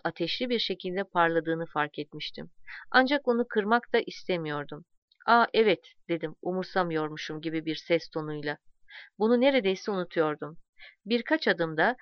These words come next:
yeniden yatağının başına döndüm. Birden odaya hakim olan sessizlikte genç kızın nefesinin kesilmiş olduğunu sandım.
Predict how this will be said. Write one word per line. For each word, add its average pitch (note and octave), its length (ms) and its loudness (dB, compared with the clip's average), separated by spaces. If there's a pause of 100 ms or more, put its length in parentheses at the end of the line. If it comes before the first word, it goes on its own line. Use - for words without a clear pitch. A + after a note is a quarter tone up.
(180)
yeniden A3+ 420 2
yatağının G3+ 640 0
başına E3+ 380 -2
döndüm. D3+ 420 -8 (360)
Birden G3+ 480 2
odaya E3+ 380 2
hakim E3+ 340 -2
olan D3 220 -4
sessizlikte D#3 880 -4 (320)
genç A#3 300 2
kızın G#3 320 -2
nefesinin F#3 520 -4
kesilmiş E3+ 520 -8
olduğunu D3+ 360 -6
sandım. D3 460 -6